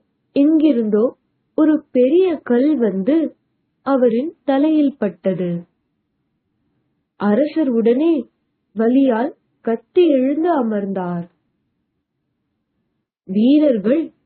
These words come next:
கல்லெறிந்தவரை கண்டுபிடிக்க சுற்றி ஓடினர்.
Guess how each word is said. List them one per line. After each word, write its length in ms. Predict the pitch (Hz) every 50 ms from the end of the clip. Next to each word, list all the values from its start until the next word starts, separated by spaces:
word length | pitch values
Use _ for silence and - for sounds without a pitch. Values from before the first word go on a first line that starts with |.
| _ _ _ _ _ _
கல்லெறிந்தவரை 1040 | - 240 247 294 330 330 330 302 262 254 226 233 233 220 208 214 202 202 226 330 - - _ _
கண்டுபிடிக்க 1000 | - 214 214 226 247 254 277 - - 233 208 214 202 208 - 302 320 294 190 - _ _ _ _ _
சுற்றி 600 | _ - - 240 233 214 - _ - 311 294 277
ஓடினர். 600 | 240 214 202 196 190 196 185 185 185 175 170